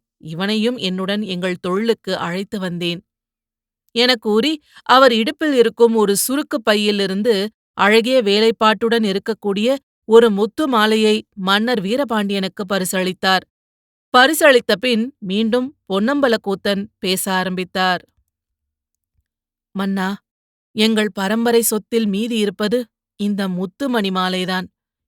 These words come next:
இதை எந்த பாண்டிய மன்னன் பாண்டிய மண்டலத்தை மீட்டெடுக்கிறானோ, அவனுக்கு தருவது என்று வைத்திருந்தேன்.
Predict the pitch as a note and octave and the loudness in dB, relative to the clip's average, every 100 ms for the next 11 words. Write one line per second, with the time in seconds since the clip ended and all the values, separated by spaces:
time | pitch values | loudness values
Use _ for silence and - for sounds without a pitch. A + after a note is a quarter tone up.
0 | _ A#3 A#3+ A3+ F3 G3 C4 C#4 G3+ G#3 | _ 0 4 4 2 -2 -2 -4 -4 -4
1 | A#3 B3 G#3+ G#3 G#3 G#3+ G#3+ - G3 G3 | -2 -2 0 -2 -2 -2 -4 -8 -6 -4
2 | A#3+ C4 G#3+ G3+ G#3 G3+ - G3+ F3+ F#3+ | -2 -2 -2 -2 -2 -4 -4 -4 -4 -6
3 | G#3+ G3 - G3 G3 G#3 B3 A3+ _ _ | -6 -6 -6 -4 -2 -2 -6 -8 _ _
4 | _ E3 G#3+ C#4 - A#3+ - G3+ A#3+ A#3 | _ -8 -4 -6 -4 -4 -2 0 2 4
5 | A#3+ A#3 G3 F#3+ A3+ F#3 G3 F#3+ F#3 F#3 | 2 2 -2 -2 -2 -4 -6 -6 -4 -4
6 | F#3 | -4